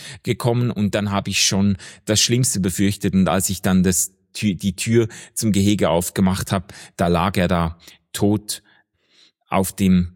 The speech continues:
Brettchen. Und ich muss schon sagen, ich bin ja jetzt nicht unbedingt für meine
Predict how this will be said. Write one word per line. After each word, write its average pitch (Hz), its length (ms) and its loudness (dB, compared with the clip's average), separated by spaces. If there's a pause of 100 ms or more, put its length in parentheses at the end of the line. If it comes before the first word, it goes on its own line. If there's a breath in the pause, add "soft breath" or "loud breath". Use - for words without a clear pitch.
Brettchen. 101 640 -2 (440 loud breath)
Und 107 320 2
ich 110 160 -6
muss 131 200 2
schon 131 220 2
sagen, 110 500 0
ich - 180 -10
bin 123 180 -2
ja 131 100 4
jetzt 117 340 2
nicht - 260 -4
unbedingt 113 480 0
für 107 140 -2
meine 95 380 4